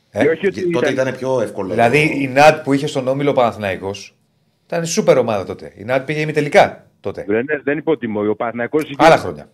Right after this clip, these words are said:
Speaker 2: είχε μεταλλη-, είχε, ο Παναθηναϊκός είχε σωστή, πιο σωστή νοοτροπία. Δηλαδή, ο Ολυμπιακός κατέβαινε στα, τότε, στα χρόνια του Champions League, τότε, δηλαδή, θυμάμαι ένα μάτς στο Άκα,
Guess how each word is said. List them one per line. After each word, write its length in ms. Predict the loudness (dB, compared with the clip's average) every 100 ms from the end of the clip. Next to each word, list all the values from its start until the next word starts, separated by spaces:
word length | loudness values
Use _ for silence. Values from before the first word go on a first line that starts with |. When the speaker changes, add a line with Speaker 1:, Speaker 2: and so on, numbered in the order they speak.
| _
Speaker 2:
είχε 240 | -12 -4 -4
μεταλλη-, 520 | -4 -6 -6 -6 -10 -6
είχε, 280 | -4 0 0
ο 120 | 0
Παναθηναϊκός 480 | -2 -6 -6 -6 -4
είχε 200 | 0 -2
σωστή, 360 | -2 -4 -6 -8 _
πιο 180 | -4 -2
σωστή 260 | -4 -4
νοοτροπία. 640 | -4 -2 -2 -2 -2 -2 -8 _ _
Δηλαδή, 300 | -4 -2 0
ο 40 | -2
Ολυμπιακός 460 | -2 -6 -4 -6
κατέβαινε 480 | -6 -4 -2 -2 -4
στα, 240 | -6 -8
τότε, 260 | -4 -4 -4
στα 160 | -6 -6
χρόνια 280 | -4 -6
του 60 | -6
Champions 420 | -6 -6 -6 -6 -6
League, 100 | -2
τότε, 220 | -4 -4
δηλαδή, 320 | -4 -2 -4
θυμάμαι 280 | -4 -4 -4
ένα 120 | -6
μάτς 280 | -4 -6 -6
στο 140 | -4 -4
Άκα, 340 | -2 -4